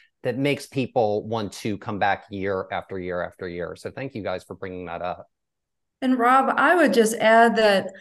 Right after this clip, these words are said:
Speaker 2: I think Ice Ball has evolved over the years. It's a beautifully executed event, which is part of what Pam and Will were saying, but the mission is front and center. So it's got both. It's more than a beautiful, elegant party with a great guest experience. And it is all of that.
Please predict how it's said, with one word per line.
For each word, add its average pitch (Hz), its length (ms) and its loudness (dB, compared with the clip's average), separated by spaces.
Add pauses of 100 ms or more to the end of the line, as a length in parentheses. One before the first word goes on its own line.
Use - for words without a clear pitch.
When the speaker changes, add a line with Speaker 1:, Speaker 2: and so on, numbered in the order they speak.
(220)
Speaker 2:
I 247 120 2
think 302 380 4
Ice 269 260 6
Ball 240 380 6
has 226 240 -2
evolved 220 500 0
over 220 220 -4
the 220 80 -8
years. 220 420 -2
It's 240 220 -2
a 233 120 0
beautifully 240 920 -2
executed 285 760 -2
event, 294 560 2 (420)
which 240 280 -2
is 214 540 2
part 233 200 4
of 233 120 -2
what 220 240 0
Pam 233 300 0
and 220 140 -2
Will 214 220 0
were 214 140 -2
saying, 202 640 0 (240)
but 262 180 2
the 262 120 6
mission 269 580 6
is 233 480 2
front 220 280 -2
and 226 200 0
center. 220 500 -2
So 240 320 0
it's 262 180 -4
got 302 400 -2
both. 202 440 2
It's 254 240 -6
more 247 480 2
than 240 220 -2
a 208 120 -2
beautiful, 240 580 -2
elegant 220 600 0
party 226 340 2
with 214 220 -2
a 208 80 -2
great 226 400 -2
guest 214 280 -2
experience. 196 720 -4
And 240 140 2
it 269 200 0
is 269 340 2
all 196 300 0
of 185 180 -4
that. - 320 -4